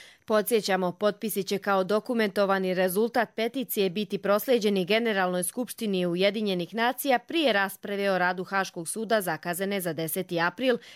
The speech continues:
kao punovažan i vjerodostojan zahtjev i izraz volje boraca i građana Republike Srpske.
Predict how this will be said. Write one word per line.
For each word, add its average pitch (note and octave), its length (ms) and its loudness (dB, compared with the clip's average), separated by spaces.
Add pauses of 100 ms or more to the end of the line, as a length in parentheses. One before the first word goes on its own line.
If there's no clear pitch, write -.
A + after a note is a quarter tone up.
(120)
kao D4 220 2
punovažan F#3+ 760 0
i F3+ 100 -4
vjerodostojan F#3 840 0
zahtjev G3+ 520 -2
i F#3 160 -4
izraz F3 320 -2
volje G3 260 0
boraca A3+ 500 2
i G3+ 60 -2
građana E3+ 440 -2
Republike F3+ 500 -6
Srpske. F3 500 -4